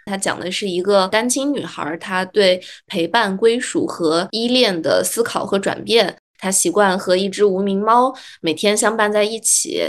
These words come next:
既渴望依赖又害怕依赖带来的伤害。就像她对这只猫一样，她需要它，但是她不会想要强行的去占有它。这样的一种性格呢，使得她甚至拒绝了自己的一个爱慕者。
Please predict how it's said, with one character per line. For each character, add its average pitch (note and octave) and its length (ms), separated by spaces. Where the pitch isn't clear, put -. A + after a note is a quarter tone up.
既 C#4+ 120
渴 - 260
望 E3+ 440
依 G#3+ 180
赖 G#3 260
又 G3+ 220
害 G3 180
怕 F#3+ 380
依 E3+ 180
赖 G3 260
带 F3+ 200
来 D3+ 120
的 E3 80
伤 F#3 240
害。 G#3 320
就 A3+ 80
像 A3+ 160
她 G#3+ 200
对 G#3 200
这 G3 140
只 G3+ 100
猫 A#3+ 240
一 A#3+ 100
样， C3 140
她 G3+ 160
需 G#3 160
要 A#3 160
它， E3+ 300
但 G3 160
是 F#3+ 80
她 G#3 100
不 F3 140
会 F#3+ 340
想 D3 220
要 F3+ 120
强 F3+ 220
行 F#3+ 160
的 F3+ 80
去 G3+ 140
占 G#3 200
有 A#2 140
它。 - 380
这 D4+ 100
样 D#4 100
的 B3+ 80
一 A3+ 140
种 F#3 180
性 A#3+ 240
格 F#3+ 140
呢， F3+ 180
使 - 160
得 D3 140
她 F#3+ 220
甚 A3 340
至 F#3+ 160
拒 A#3 220
绝 F3 160
了 F3 120
自 G3 160
己 F#3+ 120
的 A#2+ 120
一 D#3+ 120
个 F#3 120
爱 A3+ 160
慕 G#3+ 200
者。 - 340